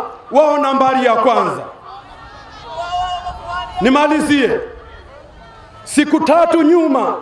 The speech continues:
siku tatu nyuma, ndani ya hili banda la karafuu hapa, miongoni mwa maalihaji hao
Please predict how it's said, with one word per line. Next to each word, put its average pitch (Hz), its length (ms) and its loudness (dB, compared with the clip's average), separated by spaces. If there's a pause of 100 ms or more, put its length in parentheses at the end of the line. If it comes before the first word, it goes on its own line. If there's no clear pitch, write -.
(160)
siku 320 240 2
tatu 277 360 2
nyuma, 214 320 -2 (1160)
ndani 277 300 2
ya 302 100 2
hili 302 220 2
banda 285 340 4
la 269 120 2
karafuu 247 560 2
hapa, 165 220 0 (1400)
miongoni 285 600 2
mwa 302 300 2
maalihaji 285 760 2
hao 262 580 0